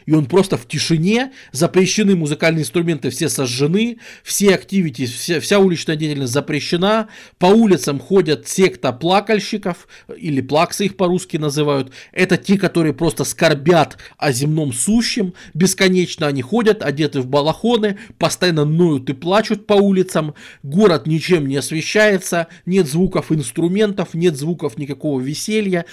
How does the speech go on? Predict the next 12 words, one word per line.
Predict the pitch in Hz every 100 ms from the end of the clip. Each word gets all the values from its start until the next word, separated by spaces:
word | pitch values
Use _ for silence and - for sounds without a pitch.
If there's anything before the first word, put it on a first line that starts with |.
| - -
только | 202 180 -
унылость, | 170 190 175 160 220 208 190 - - _ _
серость, | - - 190 202 185 175 - - _ _ _ _
плач | 160 156 175 185 185 - - - _ _
из | 185 131
ди-, | 131 143 175 180
из, | 170 151 135 -
изо | 180 151 180
дня | 151 185 160
в | 127 120
день, | 147 202 196 180 _ - - _ -
э, | 147 143 139 135